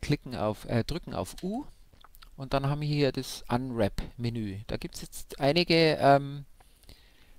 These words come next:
Möglichkeiten, wie ich das Ganze jetzt unwrappen kann. Ich kann jetzt das hier auf normales Unwrapping machen, aber da macht er manchmal, leider,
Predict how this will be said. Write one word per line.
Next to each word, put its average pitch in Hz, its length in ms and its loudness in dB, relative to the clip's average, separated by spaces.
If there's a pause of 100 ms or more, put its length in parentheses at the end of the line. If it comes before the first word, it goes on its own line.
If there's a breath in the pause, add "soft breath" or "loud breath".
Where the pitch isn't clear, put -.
Möglichkeiten, 151 800 4
wie 131 280 -2
ich - 140 -6
das - 180 -2
Ganze 135 340 2
jetzt 127 300 2
unwrappen 135 520 -4
kann. 135 300 0
Ich 220 180 -10
kann 147 160 -2
jetzt 147 220 -6
das 143 140 -6
hier - 260 0
auf 113 240 -4 (300)
normales 107 480 0
Unwrapping 160 560 -4
machen, 165 340 -4 (720 loud breath)
aber 143 260 4
da 147 100 8
macht 139 300 2
er 170 80 6
manchmal, 165 680 2 (260)
leider, 156 520 6